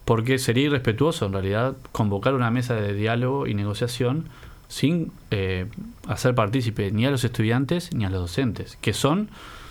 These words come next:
los docentes los que están siendo investigados, ¿sí? Los que tienen una denuncia de ocupación.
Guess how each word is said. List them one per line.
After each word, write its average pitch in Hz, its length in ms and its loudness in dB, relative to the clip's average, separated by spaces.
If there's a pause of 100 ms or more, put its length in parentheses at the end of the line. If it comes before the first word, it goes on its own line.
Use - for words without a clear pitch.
(320)
los 107 200 2
docentes 170 360 2
los 135 100 2
que 104 60 0
están 110 220 -2
siendo 107 640 -2
investigados, 113 880 0 (580)
¿sí? 131 240 0
Los 127 140 0
que 95 180 0
tienen 117 280 0
una 107 180 2
denuncia 120 540 2
de 104 80 0
ocupación. 117 800 0